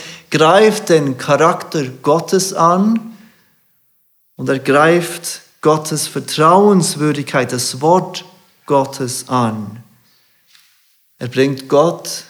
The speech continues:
und sein Wort, Gott und das, was er sagt, in Verruf. Er tut alles, um Gottes Bild,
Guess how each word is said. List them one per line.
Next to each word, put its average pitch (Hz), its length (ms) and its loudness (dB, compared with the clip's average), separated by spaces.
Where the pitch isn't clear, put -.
und 131 300 -8
sein 120 420 -2
Wort, 185 640 0
Gott 156 420 0
und 127 180 -4
das, 131 240 -2
was 127 140 -4
er 123 80 -2
sagt, 160 680 2
in 143 360 0
Verruf. 139 840 0
Er 156 60 -16
tut 156 180 -2
alles, 185 440 4
um 143 340 -2
Gottes 139 400 -4
Bild, 160 560 2